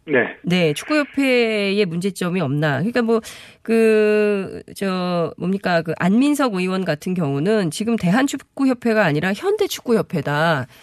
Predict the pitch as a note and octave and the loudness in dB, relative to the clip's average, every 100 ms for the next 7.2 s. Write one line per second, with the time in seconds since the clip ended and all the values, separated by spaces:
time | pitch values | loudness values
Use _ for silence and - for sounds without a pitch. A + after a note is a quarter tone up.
0 | - - G3+ C4+ C4 - C4+ A#3+ B3 A#3 | -20 -10 -4 -2 -2 0 0 2 2 2
1 | A3+ A3 G3+ A#3 A3+ A#3 G3 G#3 F#3 G3 | 0 -4 -2 -2 0 0 0 0 0 0
2 | A#3+ A3+ G#3 A3 - E4 E4 D#4+ C#4 B3 | 2 4 2 0 0 -2 -2 -4 -2 -4
3 | B3 - - D4+ D#4 G#3+ F3+ F3+ C#3 - | -4 -6 0 2 2 0 -2 -4 -4 -10
4 | - _ G3+ A3+ D4 - C#4 B3 - - | -20 _ -4 -2 -2 -2 0 -2 -4 -2
5 | D3+ - F#3+ - C#4 C4 A#3 A3 G3 F#3 | -2 0 -2 0 0 0 -2 -2 -2 -2
6 | F3+ G3 A3+ G#3+ G#3 - - F3+ G#3+ - | -4 -2 -2 0 -4 -8 -4 0 0 0
7 | F#3 G3 | -4 -4